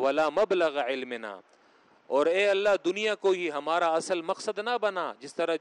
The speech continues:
بہت سارے لوگوں نے بنایا ہے، اور نہ دنیا کو ہمارے علم کی انتہا بنا کہ ہم جو کچھ دنیا میں کرتے ہیں بس صرف دنیا ہی کے لیے کریں اور آخرت کو بھول جائیں۔ وَلَا تُسَلِّطْ عَلَيْنَا مَن لَّا يَرْحَمُنَا،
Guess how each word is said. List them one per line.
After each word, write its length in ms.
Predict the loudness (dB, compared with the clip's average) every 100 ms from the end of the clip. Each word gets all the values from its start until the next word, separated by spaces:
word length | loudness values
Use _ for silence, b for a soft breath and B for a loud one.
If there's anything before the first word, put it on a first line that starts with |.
| 0
بہت 200 | 0 0
سارے 280 | 0 0 2
لوگوں 300 | 0 0 -4
نے 100 | -2
بنایا 440 | -2 0 2 0
ہے، 160 | -2 -6 -8 b b b b b b
اور 160 | 0 0 4
نہ 60 | 2 2
دنیا 320 | -2 0 -2
کو 280 | 2 2 4
ہمارے 320 | 2 2 2
علم 320 | 0 2 0 0
کی 180 | -8 -8
انتہا 400 | -8 -4 0 0 0
بنا 320 | -2 -4 -8 -10 _ b b b _ -2
کہ 100 | 0
ہم 180 | 0 0
جو 180 | 2 2
کچھ 160 | 2 -6
دنیا 280 | -6 -4 -4
میں 140 | -2 -4
کرتے 320 | -4 -4 -6
ہیں 100 | -6 -4
بس 120 | -6
صرف 360 | -2 0 0 0
دنیا 300 | 0 0 0
ہی 160 | -4 -4
کے 100 | -4
لیے 200 | -2 -4
کریں 320 | -2 -2 -2
اور 180 | 2 4
آخرت 420 | 4 2 -2 -6 -6
کو 100 | -10
بھول 200 | -6 -8 -8
جائیں۔ 300 | -10 -10 -14 _ b b b b
وَلَا 280 | 2 6 4 4
تُسَلِّطْ 520 | -2 0 0 0 0
عَلَيْنَا 560 | 2 2 0 -2 -2 -2
مَن 160 | -2
لَّا 220 | -2 0 0
يَرْحَمُنَا، 760 | 0 -2 -4 -10 -8 -6 -6